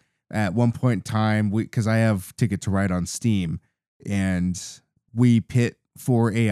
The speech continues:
Is against each other 'cause they let you just do that. You can just pit four A Is against each other, and they play the game normally, but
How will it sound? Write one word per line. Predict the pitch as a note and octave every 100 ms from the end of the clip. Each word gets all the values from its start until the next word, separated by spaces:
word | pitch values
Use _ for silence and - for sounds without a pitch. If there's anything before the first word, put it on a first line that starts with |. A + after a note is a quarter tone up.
| G2+
Is | A2
against | A2+ A#2 C3
each | A#2+
other | B2+ B2
'cause | A#2 G2
they | G2+
let | F#2+ F#2+
you | G2
just | F#2 F#2 D#2+
do | F2
that. | F#2 G2
You | F2+
can | F#2
just | E2+ F2 -
pit | - G2
four | - G#2+ G2+
A | F#2+ F#2+ F2+
Is | G2
against | G#2 G#2 -
each | G#2+
other, | G#2 G#2+ G#2+ _ _ _ _
and | - C3+
they | D#3
play | F3
the | E3
game | C3 C#3 C3+
normally, | A#2 A2+ A#2 A#2+ A#2+ -
but | A2+ G2+